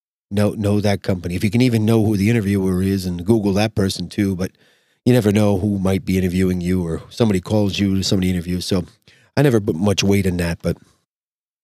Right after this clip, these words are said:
we'll, uh, when you get that call. Second, this is something I saw quite often, uh,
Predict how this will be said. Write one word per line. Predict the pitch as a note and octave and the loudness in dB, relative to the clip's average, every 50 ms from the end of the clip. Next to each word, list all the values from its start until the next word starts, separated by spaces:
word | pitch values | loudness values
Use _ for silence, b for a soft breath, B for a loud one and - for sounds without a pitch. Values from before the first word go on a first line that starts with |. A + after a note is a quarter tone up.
| _ _ _ _ - - | _ _ _ _ -20 -8
we'll, | A2+ A2 G#2+ G#2 G#2 G2+ G2 | -2 0 2 4 4 4 2
uh, | G2 G2 F2 - | 2 0 -2 -2
when | - A2+ A2 | 0 0 0
you | G#2+ F#2 | 0 0
get | F2+ A2 - | -2 -2 -2
that | - F#2+ F2 D#2+ - | -2 -4 -6 -6 -6
call. | - - D2 C#2 - - _ _ _ _ _ _ _ _ _ _ _ _ _ _ _ _ | -6 -6 -6 -6 -8 -16 _ _ _ _ _ _ _ _ _ _ _ _ _ _ _ _
Second, | - - E3+ F3+ - D3 A#2+ - - - _ _ - | -2 0 0 2 2 0 -2 -2 -6 -14 _ _ 0
this | C3+ D3 - C#3 | 2 2 2 4
is | A#2+ | 2
something | - C#3 B2+ A2+ A2 A2+ G#2 | 2 2 2 2 2 2 2
I | G#2+ G2+ | 2 2
saw | F#2+ - - G#2+ G2 G2 F#2+ F2+ | 2 2 2 4 2 4 2 0
quite | - - A2+ A2 | 0 0 2 2
often, | G#2 F#2+ F#2 F2+ - - D#2 D#2 - - _ _ _ _ _ _ _ _ _ _ _ _ | 4 2 0 0 -2 -6 -8 -8 -8 -18 _ _ _ _ _ _ _ _ _ _ _ _
uh, | - F2 E2 E2 D#2+ | -8 -6 -6 -6 -8